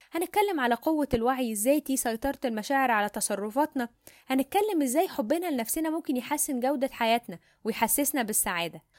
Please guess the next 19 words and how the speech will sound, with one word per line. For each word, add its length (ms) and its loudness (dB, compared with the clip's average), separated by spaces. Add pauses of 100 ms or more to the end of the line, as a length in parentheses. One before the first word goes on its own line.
(120)
وكتير 440 6
كتير 380 2
من 160 2
الموضوعات 580 2
المتنوعة 680 0
اللي 120 0
هنركز 480 -2
فيها 200 -2
على 220 -2
إزاي 340 0
فهمنا 460 0
للمعاني 560 0
دي 180 -2 (320)
ممكن 420 0
يوصلنا 680 0
لأفضل 460 0
نسخ 340 -2
من 180 0
نفسنا. 420 -4